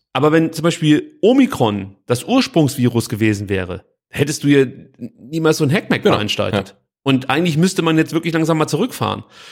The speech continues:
Speaker 1: Und du gießt natürlich auch immer wieder Öl ins Feuer, ähm, wenn es darum geht, dass, dass Leute seit, seit mittlerweile Monaten ja gegen diese Maßnahmen demonstrieren, die jetzt natürlich, wie gesagt, immer mehr, äh,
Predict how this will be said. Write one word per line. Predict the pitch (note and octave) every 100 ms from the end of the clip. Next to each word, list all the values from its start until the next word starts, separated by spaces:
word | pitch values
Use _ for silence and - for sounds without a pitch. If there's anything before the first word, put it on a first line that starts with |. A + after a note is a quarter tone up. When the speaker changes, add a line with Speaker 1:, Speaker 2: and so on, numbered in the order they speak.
| -
Speaker 1:
Und | - B2+ - C3 C3+
du |
gießt | B2+ G#3 -
natürlich | A3 G3 E3
auch | D#3
immer | B3+
wieder | F#3+ -
Öl | F3 C4
ins | D4+ - D3
Feuer, | - C3 C#3 G#3+ - - _
ähm, | C#3+ D#3 D#3 -
wenn | D#3
es | D#3
darum | D3+ F#3 E3
geht, | F3+
dass, | E3 -
dass | D3+ C3
Leute | D3+ F3 E3+
seit, | D3 C3+ -
seit | C3 B2+ B2+
mittlerweile | C#3+ D3+ C#3 C3
Monaten | C3+ G#3+ G3+ C3+ B2+
ja | B2+
gegen | A#2+ B2+
diese | B2+ A#2+
Maßnahmen | A#2 A2+ B2 B2 A#2+
demonstrieren, | B2 B2 B2 - C3 F3 G3 - -
die | C#3+
jetzt | D#3+ E3+
natürlich, | E3+ E3+ D#3+ C#3
wie | D3+
gesagt, | E3 C#3+ -
immer | G#3 A3+ G3
mehr, | E3 F#3 G3 G3 -
äh, | D3+